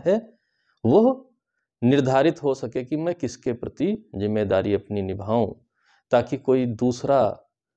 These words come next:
मुझे वही कार्य करने के लिए पुनः बाध्य न कर सके। इसी से संबंधित होता है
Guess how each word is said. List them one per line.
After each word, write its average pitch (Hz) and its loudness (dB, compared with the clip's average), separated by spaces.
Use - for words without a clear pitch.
मुझे 120 4
वही 123 4
कार्य 110 -2
करने 104 -6
के 101 -6
लिए 107 -2
पुनः 120 -4
बाध्य 123 -4
न 107 0
कर - -10
सके। - -18
इसी 180 2
से 131 -6
संबंधित 104 -6
होता - -8
है 123 -8